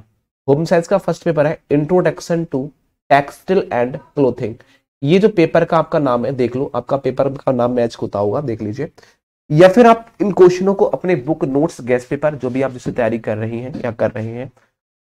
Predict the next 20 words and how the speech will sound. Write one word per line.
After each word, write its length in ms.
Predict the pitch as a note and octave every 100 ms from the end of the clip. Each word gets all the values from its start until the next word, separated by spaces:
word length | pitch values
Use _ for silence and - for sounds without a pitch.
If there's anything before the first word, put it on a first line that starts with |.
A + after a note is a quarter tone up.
| -
आप 360 | C#3+ F3+ - _
उस 100 | C#3
पे 160 | - F#3
टिक 220 | F#3 D3+
लगा 240 | D3 B2+
लीजिए। 320 | B2 A#2+ B2+ E3
ये 220 | C#3 E3
क्वेश्चन 420 | D#3 D#3+ F#3 D#3
दो 120 | C#3+
हज़ार 300 | C#3 C#3 E3
बाईस 420 | C#3+ A2+ B2+ C#3+
में 80 | D3+
आने 200 | B2+ A#2
वाले 220 | A2+ G#2+
हैं 100 | A2
बेटा, 240 | A2 B2 C3 _ _ _ _ _ A2
आने 200 | B2+ D#3
वाले 340 | B2 A2 D#3+ - _ _ _ _
प्रश्न 260 | A2+ - A#2
है 260 | - A#2+